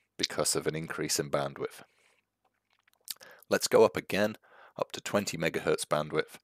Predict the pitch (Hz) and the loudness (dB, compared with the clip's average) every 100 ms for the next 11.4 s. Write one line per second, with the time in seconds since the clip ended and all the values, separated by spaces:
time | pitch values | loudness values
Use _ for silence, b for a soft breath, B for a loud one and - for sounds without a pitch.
0 | B B B B 78 78 76 - 80 76 | B B B B -2 -2 -4 -6 -4 -2
1 | 73 65 - b b b - _ 80 90 | -2 -4 -8 b b b -20 _ -2 0
2 | 92 - 78 87 78 69 - 104 123 - | 0 0 0 0 -6 -8 -2 0 2 -2
3 | - _ - - - 98 - - 80 78 | -4 _ -20 -20 -2 0 2 2 0 0
4 | 78 76 76 - - 104 110 - _ _ | -4 -4 -4 -2 2 4 2 -4 _ _
5 | - B B B B B - 87 90 82 | -20 B B B B B 0 0 2 0
6 | - - - - 76 82 - 65 - - | -2 -8 -10 -6 -6 -6 -6 -6 -6 -12
7 | _ _ _ _ _ _ _ _ _ _ | _ _ _ _ _ _ _ _ _ _
8 | _ _ _ _ _ _ _ - B B | _ _ _ _ _ _ _ -4 B B
9 | B - 80 76 131 123 - 98 98 87 | B -2 0 4 4 4 0 4 4 4
10 | 85 82 - 80 78 - B B B - | 4 4 2 2 2 -2 B B B -4
11 | 78 80 71 - | -2 0 2 0